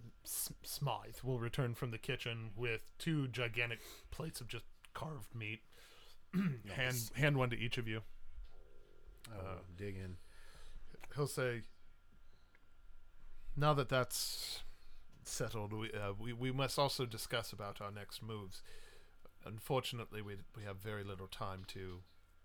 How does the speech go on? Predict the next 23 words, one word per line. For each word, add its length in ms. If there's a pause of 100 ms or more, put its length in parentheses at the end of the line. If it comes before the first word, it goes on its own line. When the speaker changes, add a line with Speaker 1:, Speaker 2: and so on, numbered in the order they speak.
(600)
Speaker 1:
rest 360
and 120
honor 380
our 160 (340)
noble 300
dead." 340 (1500)
A-, 200
any 260
ideas? 580 (1300)
The 80
refurbished 840
cannon 320
towers 400
will 100
provide 360
us 120
some 400
protection, 480 (340)
but 160 (1040)
Speaker 2:
Not 140
for 80
long. 240 (1160)
Speaker 1:
Correct. 340